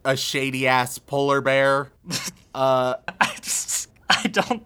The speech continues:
Speaker 2: think, I mean, it's not a wrong description, but I, I,
Speaker 1: <laughs>
Speaker 2: it does not feel super kosher. <laughs> I'll be honest.
Speaker 1: The polar bear hasn't even been named, man.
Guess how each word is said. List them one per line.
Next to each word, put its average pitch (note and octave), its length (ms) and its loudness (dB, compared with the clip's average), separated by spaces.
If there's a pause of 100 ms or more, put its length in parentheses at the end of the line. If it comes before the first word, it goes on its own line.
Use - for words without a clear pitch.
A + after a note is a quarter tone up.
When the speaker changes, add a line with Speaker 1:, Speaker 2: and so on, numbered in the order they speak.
(120)
Speaker 2:
think, - 500 -6 (200)
I F3+ 120 -2
mean, G#3 340 -2 (180)
it's - 320 -2
not B3 280 4
a C4 60 2
wrong G#3 640 4
description, F#3+ 680 -2
but D3 120 -2
I, D#3+ 180 0
I, E3+ 380 8 (240)
Speaker 1:
<laughs> - 220 -18
Speaker 2:
it - 180 -2
does C4+ 340 8
not A3+ 400 4
feel G#3+ 320 -2
super G3 400 -4
kosher. - 680 -6 (240)
<laughs> - 240 -4
I'll G#3 120 6
be A#3+ 260 -6
honest. - 680 -6
Speaker 1:
The D4 80 10
polar A4+ 320 10
bear G#4+ 240 4
hasn't F4 260 4
even E4+ 260 -2
been F4+ 220 0
named, C4 760 2
man. A3 440 6